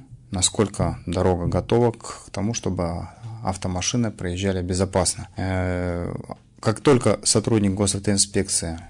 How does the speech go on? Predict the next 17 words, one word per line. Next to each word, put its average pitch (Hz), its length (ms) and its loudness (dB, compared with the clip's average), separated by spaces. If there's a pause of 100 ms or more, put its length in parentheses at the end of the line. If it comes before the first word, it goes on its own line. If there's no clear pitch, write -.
заступая 95 680 2
на 87 400 -4 (360)
маршрут 92 380 -10
патрулирования, 90 1040 -6
обнаруживает 92 880 -6 (220)
зимнюю 95 420 -6
скользкость, - 640 -6
непочищенную 92 840 -8
дорогу, 110 380 -8 (600)
безусловно, 104 540 0
оперативно 95 560 -6
передаётся 101 640 -2
информация 101 720 -6
дорожным 98 500 0
организациям, 98 560 -4
которые 95 340 -2
обязаны 101 440 0